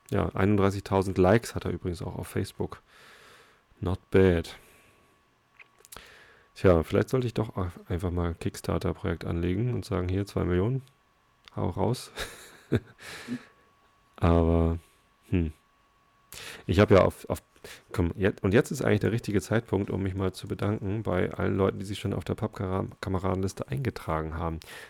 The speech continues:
Weil da haben sich ja schon etliche eingetragen. Das ist zwar, ähm, jetzt, also die,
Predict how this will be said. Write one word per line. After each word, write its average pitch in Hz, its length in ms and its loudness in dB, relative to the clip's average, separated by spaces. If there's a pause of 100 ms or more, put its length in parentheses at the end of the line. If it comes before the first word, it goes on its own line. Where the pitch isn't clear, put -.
(100)
Weil 92 100 0
da 90 80 6
haben 101 140 4
sich 92 120 -4
ja 85 60 -6
schon 92 120 -4
etliche - 360 -6
eingetragen. 85 580 -4 (300)
Das - 140 -12
ist - 160 -2
zwar, 95 600 4 (1160)
ähm, 87 420 0 (920)
jetzt, - 400 -6
also 90 160 -2
die, 90 220 -2